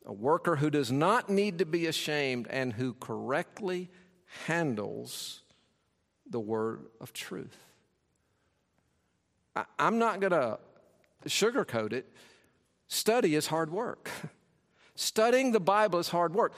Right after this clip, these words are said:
The Bible's valuable. It's wonderful. But you don't just open up the Bible and spend three minutes with it and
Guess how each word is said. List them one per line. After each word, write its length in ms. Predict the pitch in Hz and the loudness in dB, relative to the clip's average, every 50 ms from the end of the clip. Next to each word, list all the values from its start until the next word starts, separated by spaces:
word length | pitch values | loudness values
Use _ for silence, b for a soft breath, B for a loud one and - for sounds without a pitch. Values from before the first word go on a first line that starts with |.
| B B B B | B B B B
The 80 | 202 | 0
Bible's 400 | 185 240 240 262 269 262 247 208 | 2 4 4 4 4 4 2 0
valuable. 580 | 180 156 214 202 233 247 254 233 190 175 175 175 | 0 -2 -2 0 2 2 2 2 2 2 -2 0
It's 280 | - 247 269 220 - - | 0 0 0 0 -2 -6
wonderful. 680 | 175 165 196 240 277 285 269 247 233 - - 139 117 B B B B B B B | -6 -4 0 2 2 2 2 2 0 0 -2 -2 -4 B B B B B B B
But 160 | 247 247 - | -2 -2 0
you 160 | 254 254 269 | 0 2 6
don't 240 | 311 302 320 320 294 | 6 6 6 4 4
just 300 | 247 269 254 - - B B B B B B _ - | 2 2 2 2 -2 B B B B B B _ 4
open 380 | 262 302 320 - - 277 269 | 6 6 6 4 4 4 6
up 160 | 262 254 - | 4 2 2
the 100 | - 220 | 0 0
Bible 420 | 190 165 208 233 254 247 214 233 208 | 2 4 4 4 4 4 4 2 2
and 200 | - 214 202 196 | 2 2 2 2
spend 380 | - - 247 247 233 220 202 | 2 2 4 4 4 4 2
three 320 | - - 254 285 311 311 302 | 0 0 2 4 6 6 6
minutes 360 | 302 311 311 302 277 208 - | 6 6 6 4 2 2 2
with 180 | 233 240 - 247 | 2 2 4 4
it 80 | 240 220 | 2 2
and 240 | 202 196 190 170 | 2 0 0 -2